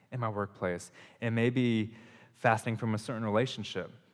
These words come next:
and giving up a certain relationship, 'cause all that does is, all that relationship does is, is, is, um, cause you to pursue and seek approval from that person. It may be social media.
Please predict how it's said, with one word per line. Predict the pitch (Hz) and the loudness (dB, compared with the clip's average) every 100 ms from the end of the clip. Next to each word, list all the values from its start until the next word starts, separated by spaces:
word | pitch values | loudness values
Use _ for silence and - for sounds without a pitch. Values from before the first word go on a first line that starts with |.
| - | -12
and | 98 | -6
giving | 104 107 107 | -4 -2 -2
up | 107 | -2
a | |
certain | 101 95 104 | -6 -8 -6
relationship, | 98 101 104 - 101 - | -2 -2 -4 -10 -10 -6
'cause | 104 92 90 | -4 -6 -6
all | - 104 110 | 0 2 4
that | 113 101 | 2 0
does | 107 101 98 | 2 2 0
is, | 95 90 92 - | -4 -8 -10 -6
all | 107 | -2
that | 110 | 0
relationship | 101 101 - 104 95 | 2 0 -2 -10 -4
does | 98 95 92 | -2 -2 -4
is, | 95 92 - - - | -10 -12 -16 -14 -8
is, | 101 90 90 95 - - - _ - | -6 -6 -10 -16 -20 -20 -20 _ -8
is, | 104 90 87 90 | -4 -4 -6 -6
um, | 95 90 87 87 - 98 _ _ _ - _ | -4 -2 -4 -8 -14 -14 _ _ _ -20 _
cause | - 113 110 107 | 0 4 4 2
you | 98 | -2
to | 92 | -4
pursue | - 104 - - 113 107 101 98 95 | -4 -8 -8 -8 -4 -2 -2 -4 -6
and | 98 | -8
seek | - 98 | -10 -10
approval | 90 101 92 | -8 -8 -6
from | 90 95 | -8 -10
that | 90 87 | -10 -10
person. | 95 85 - - 107 - _ _ _ - _ _ _ _ _ _ _ - | -12 -12 -14 -18 -18 -20 _ _ _ -20 _ _ _ _ _ _ _ -8
It | 110 | -4
may | 107 135 190 | 0 0 0
be | 135 | -2
social | 131 147 131 131 | 0 -2 0 0
media. | 123 135 104 87 - | 2 2 0 -4 -8